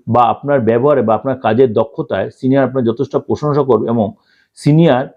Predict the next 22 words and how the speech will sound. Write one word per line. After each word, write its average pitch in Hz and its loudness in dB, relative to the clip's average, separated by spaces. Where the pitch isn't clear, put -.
আপনার 147 -2
জন্য 139 -2
যথেষ্ট, - 2
উম, 123 0
উপর 175 2
মহলে 151 0
আপনার 139 -2
নামটা, 123 -2
উম, 123 2
বলবে 151 4
যে 123 2
আপনার 127 0
জন্য 139 -2
কিছু - -10
চিন্তাভাবনা 127 0
তারা 127 2
করবে, 101 0
বেটার 120 2
কিছু 147 -2
চিন্তাভাবনা 120 -2
করবে। 92 0
অর্থাৎ, 180 0